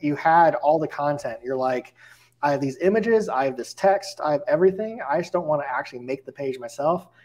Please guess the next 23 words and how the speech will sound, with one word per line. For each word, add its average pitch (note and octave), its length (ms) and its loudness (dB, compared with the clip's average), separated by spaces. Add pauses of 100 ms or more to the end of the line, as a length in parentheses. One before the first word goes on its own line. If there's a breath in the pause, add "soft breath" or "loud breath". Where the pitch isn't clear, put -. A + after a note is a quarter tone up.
(140)
You F3 80 4
could F#3 240 0
pay F3+ 240 6
them D3+ 400 6
to D#3 120 -4
do E3 220 6
it G2+ 80 0
at A#2+ 160 -2
a A#2 60 -8
much D#3+ 400 -2
cheaper F#3 200 -4
price D#3 300 4
than D3 60 -8
it C3+ 60 -4
would B2 60 -8
cost C3+ 280 -2
you C#3 80 -6
to B2 40 -4
go B2+ 160 -4
on B2+ 120 -4
to - 80 -12
Fiverr, C3+ 720 0
find, B2+ 460 -4